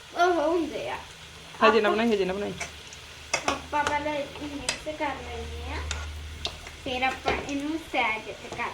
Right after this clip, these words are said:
Speaker 1: ਲੈਂਦੇ ਆ। ਅਗਰ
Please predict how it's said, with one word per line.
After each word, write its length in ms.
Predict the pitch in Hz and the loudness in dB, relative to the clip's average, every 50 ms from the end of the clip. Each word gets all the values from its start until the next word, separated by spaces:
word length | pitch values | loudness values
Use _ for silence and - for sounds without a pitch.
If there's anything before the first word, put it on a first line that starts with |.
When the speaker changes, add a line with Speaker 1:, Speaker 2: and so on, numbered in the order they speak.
| - | -6
Speaker 1:
ਲੈਂਦੇ 380 | 233 180 202 202 - 190 190 185 | -8 -8 -8 -8 -8 -6 -2 -2
ਆ। 60 | - - - - - - - - - - - - - - - - - - - - - - - - - - - - - - - - - - - - - - - - - - - - - - - - - - - - - - - - - - - - - - - - - - - - - - - - - - - - - - - - - 262 | -2 -2 -2 -6 -4 4 6 6 6 6 0 -2 -6 2 6 8 8 8 6 4 2 -4 2 6 6 8 8 6 2 -4 -8 2 6 6 6 6 4 -4 -10 -6 -6 -6 -6 -6 -12 -16 -18 -18 -16 -16 -16 -16 -16 -18 -18 -16 -16 -16 -16 -16 -16 -16 -18 -16 -10 -8 -8 -8 -4 -4 -6 -6 -6 -14 -16 -16 -16 -16 -10 -2 0 0
ਅਗਰ 200 | 294 302 359 403 | 4 6 6 6